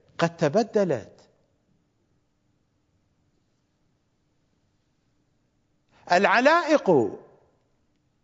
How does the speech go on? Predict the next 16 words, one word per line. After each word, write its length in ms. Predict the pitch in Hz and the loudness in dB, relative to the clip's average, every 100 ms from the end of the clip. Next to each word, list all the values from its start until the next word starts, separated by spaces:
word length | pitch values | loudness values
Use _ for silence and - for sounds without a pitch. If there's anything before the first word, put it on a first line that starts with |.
| _ _ _ _ - | _ _ _ _ -12
فيما 460 | - 220 220 226 | -2 0 2 2
بين 320 | 208 254 262 226 180 139 - - - | 2 0 2 0 0 -6 -14 -8 -2
الأقارب، 1120 | 175 175 180 - 214 226 214 165 131 92 - _ _ - | -2 -2 -4 0 0 2 0 0 -4 -10 -14 _ _ -8
فيما 340 | 156 165 170 | -2 0 0
بين 320 | 160 208 202 | 0 0 0
الأسر، 920 | 190 170 165 156 220 - 175 151 117 - - _ | -2 -2 -2 -2 -2 0 0 0 -6 -12 -20 _
بل 460 | 127 143 277 320 254 | -6 2 2 2 -4
فيما 460 | - 226 214 208 190 | -4 -2 0 0 0
بين 540 | 190 226 208 185 139 - - - | 0 2 2 0 -2 -8 -8 -4
أفراد 560 | 180 185 202 233 196 | -2 2 2 2 0
الأسرة 800 | 208 175 196 220 - 214 190 196 | -2 -2 -4 -4 0 -2 0 -2
الواحدة 840 | 180 175 160 - 196 185 170 139 - - - | 2 2 0 -2 0 0 -2 -8 -12 -12 -6
قد 160 | 180 - | -6 -4
تبدلت، 800 | 185 165 208 190 190 135 87 - - _ _ _ _ _ _ _ _ _ _ _ _ _ _ _ _ _ _ - | -2 -2 -2 -2 -2 -4 -8 -20 -20 _ _ _ _ _ _ _ _ _ _ _ _ _ _ _ _ _ _ -2
تغيرت 720 | 151 196 240 226 196 170 170 | 2 2 2 2 0 -2 -2
العلائق 1040 | 156 143 165 202 190 185 - 170 151 | 0 0 0 -2 -2 -6 -2 -2 -2